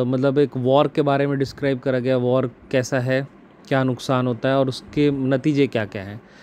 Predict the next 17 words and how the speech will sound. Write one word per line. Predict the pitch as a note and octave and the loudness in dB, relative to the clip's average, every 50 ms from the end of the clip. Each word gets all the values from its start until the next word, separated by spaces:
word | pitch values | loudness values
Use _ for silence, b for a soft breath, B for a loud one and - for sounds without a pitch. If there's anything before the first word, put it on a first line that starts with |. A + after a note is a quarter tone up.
| B B B B B B B - | B B B B B B B 0
तो | - E3+ | 0 2
कहीं | E3 F3+ F3 F3 F3+ | 4 6 4 4 4
ना | F#3+ F#3+ | 4 4
कहीं | F#3 F#3+ F#3 F#3 | 4 4 4 2
ये | F#3 | 2
कहानी | F3 E3+ D#3 C#3 D3 D3+ D#3+ D#3+ | 2 0 0 2 2 0 0 2
जो | D#3 E3 | 2 4
है | D#3+ | 2
एक | D#3+ D3+ | 2 2
ह्यूमैनिटी | - D3 C3+ C3+ C3 C3+ C3+ C#3+ C#3 | -2 -2 -2 0 0 0 0 -2 -2
की | C#3 D3 C#3 | 0 0 -2
तरफ | C3+ C#3 C3+ C3 B2+ B2 - - - - C3+ | 0 0 -2 -2 -4 -6 -16 -18 -10 -8 -6
घूम | A#2+ A#2+ B2 B2 A#2+ | -2 -2 -2 0 0
रही | A2 A2 G#2 G#2 | -2 -2 -2 -4
है, | G#2+ | -4
ठीक | G#2+ F3 F#3+ G3 | -2 -2 2 2
है। | D#3 A2+ | 2 2